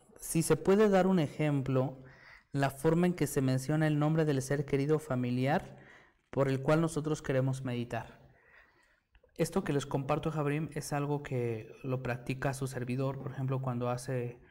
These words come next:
oraciones especiales por ustedes, por ejemplo, en el pro-, proyecto Pinjas, o cuando alguien me pide rezar por la elevación de algún enfermo,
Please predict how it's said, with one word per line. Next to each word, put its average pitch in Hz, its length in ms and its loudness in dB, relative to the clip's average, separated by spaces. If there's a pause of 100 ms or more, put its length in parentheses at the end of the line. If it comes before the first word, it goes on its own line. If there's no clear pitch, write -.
(320)
oraciones 131 520 -2
especiales 127 680 -2
por 120 140 -8
ustedes, 123 520 -2
por 120 140 -12
ejemplo, 127 220 -4
en 123 80 -2
el 120 100 -6
pro-, - 200 -14 (380)
proyecto 131 540 -4
Pinjas, 131 680 -4 (520)
o 123 720 2
cuando 127 500 2
alguien 135 460 0
me 127 100 0
pide 131 640 0
rezar 131 380 -4
por 131 180 -4
la 120 80 -2
elevación 131 640 -2
de 123 80 0
algún 127 240 -2
enfermo, 131 720 -4